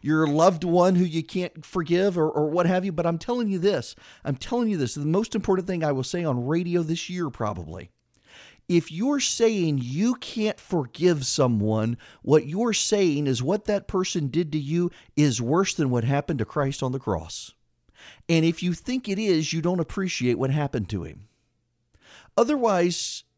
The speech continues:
you need to let him, you need to forgive him. You don't need to, you don't need to be friends with them. But if you don't forgive them, if you don't exercise forgiveness, if you don't show some grace, what you're actually doing is you're letting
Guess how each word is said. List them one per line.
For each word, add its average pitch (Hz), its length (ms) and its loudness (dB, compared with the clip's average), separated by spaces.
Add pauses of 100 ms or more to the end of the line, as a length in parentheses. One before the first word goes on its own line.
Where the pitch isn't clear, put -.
(1040)
you 165 160 -4
need 160 160 -4
to 147 80 -4
let 143 140 0
him, 135 120 -4 (240)
you 160 120 -6
need 147 160 -2
to 120 40 -10
forgive 131 300 -6
him. 87 200 -12 (1200)
You 131 120 -2
don't 160 200 0
need 165 180 -2
to, 165 160 0
you 131 140 0
don't 156 120 0
need 170 140 0
to 185 360 -2
be 165 120 -4
friends 135 380 -2
with 101 140 -6
them. 160 260 -8 (520)
But 147 140 4
if 160 160 -2
you 165 60 -6
don't 208 240 -2
forgive 131 380 -2
them, 185 140 -2
if 135 140 -4
you 127 80 0
don't 156 180 -2
exercise - 520 -6
forgiveness, 139 480 -6
if 107 80 -4
you 113 80 -4
don't 156 180 -8
show - 200 -4
some 113 200 -8
grace, 113 560 -6 (720)
what - 160 -8
you're 349 100 -4
actually 214 280 -6
doing 190 280 -4
is 117 160 -4
you're 185 220 2
letting 160 460 -2